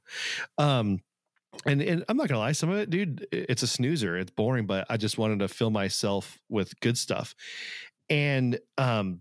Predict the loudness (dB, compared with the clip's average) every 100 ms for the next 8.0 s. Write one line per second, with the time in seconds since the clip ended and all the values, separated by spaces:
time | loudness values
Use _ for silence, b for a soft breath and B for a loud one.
0 | _ _ _ _ _ _ _ _ -8 -8
1 | _ 0 2 2 2 2 2 0 -2 0
2 | 2 2 2 0 -2 -8 _ 0 2 2
3 | 0 -4 _ -2 -2 -2 -4 -10 _ _
4 | _ _ _ _ _ _ _ _ 2 2
5 | 2 0 0 0 0 -4 -4 -10 _ _
6 | 2 2 0 -4 _ _ _ 2 2 2
7 | 2 0 0 0 2 2 0 0 -4